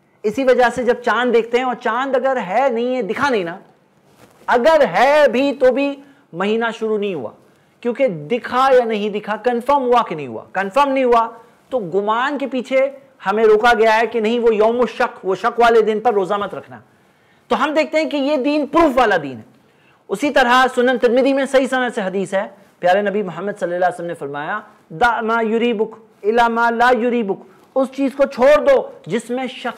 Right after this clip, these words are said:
है, उस चीज़ के लिए जिसमें शक नहीं है। मतलब शक वाली चीज़ को क्या करो, छोड़ दो। तो हम देखते हैं कुरान और सही हदीस, सहाबा के फहम, जो सहाबा के बाद जो best generations of Islam थे, उन्होंने कैसे समझा,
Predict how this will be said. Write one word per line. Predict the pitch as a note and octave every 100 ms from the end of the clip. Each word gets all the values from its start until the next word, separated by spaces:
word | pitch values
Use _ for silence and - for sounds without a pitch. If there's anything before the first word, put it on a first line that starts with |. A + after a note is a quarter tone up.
| -
है, | E3 A2+ _ _ _ _ _ -
उस | E3 -
चीज़ | E3 D#3+ -
के | D3+
लिए | C#3+ D#3+ A3 - _ _ _
जिसमें | A#2 C#3+ C#3+ D#3
शक | D3 G3+ G3+
नहीं | B2 C#3+ C#3
है। | G2 _ _ _ _ _ -
मतलब | E3 G#3+
शक | - G#3+
वाली | A#3 A3
चीज़ | A3 A3+
को | A3+
क्या | A3 G#3+
करो, | A3 B3 B3 - _ _
छोड़ | - D4+ D4
दो। | D#3 - - _ _ _
तो | G3+
हम | A#3 C4+
देखते | C4+ B3+
हैं | C#4 C4+
कुरान | A#3 A3 C4 C4
और |
सही | B3+ B3+ C4 A#3
हदीस, | G3+ F#3+ D3 - _ _ _ _
सहाबा | A#3 A3+ B3+ C#4
के | C4+
फहम, | B3+ A3+ G3 A#2+ - _ _ -
जो | F3
सहाबा | A3+ A3 A#3 B3+
के | A#3+ B3+
बाद | B3 B3
जो | A3
best | G3+ G#3+ C4+
generations | B3 C4 C4+ A#3+ C4 B3
of | A3
Islam | - A#3 B3 G#3+
थे, | D#3+ - _ _ _ B3
उन्होंने | B3+ D#4+ E4
कैसे | C4+ B3 A#3
समझा, | G#3 D#3+ C3+